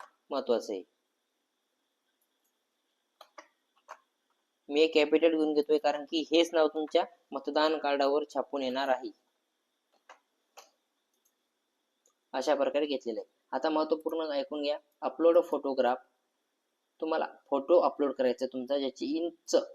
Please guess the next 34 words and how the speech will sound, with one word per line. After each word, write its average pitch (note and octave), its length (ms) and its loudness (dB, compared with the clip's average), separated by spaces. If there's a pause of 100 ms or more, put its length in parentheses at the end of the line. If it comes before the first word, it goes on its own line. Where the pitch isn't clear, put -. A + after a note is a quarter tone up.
(500)
चार C#3 240 2
पॉइंट D#3 280 -2
पाच D3+ 220 0
सेंटीमीटर C3+ 680 -2 (420)
by B2+ 280 2 (420)
तीन D#3+ 140 -2
पॉइंट D3+ 240 -2
पाच C#3+ 200 2
सेंटीमीटर C3 480 -4
असावी C3 380 -2
आणि D3 120 -4
दोन D3 260 -6
एम C#3 160 -10
बीच्या C#3 300 -4
खाली C3 200 -2
तीसची D3 520 -8
साईज C#3 300 -2
असावी. B2+ 400 -4 (400)
जेपीजी, D#3+ 640 -4 (360)
जेपीईजी D#3+ 720 -4
या D3+ 160 2
फॉर्मॅटमध्ये A#2+ 480 -2
असावं. G2+ 280 -2 (360)
मी D3+ 80 -6
already D3+ 380 0 (160)
फॉर्मॅट C3+ 300 2
घेतलेलं C3+ 440 -6
आहे D3 60 -4
म्हणून C3+ 220 -8
मी C#3+ 180 -20
चूज D3 240 -6
फाईलवरती C3+ 320 -4
क्लिक C3+ 280 -10
करतो. C3+ 300 -4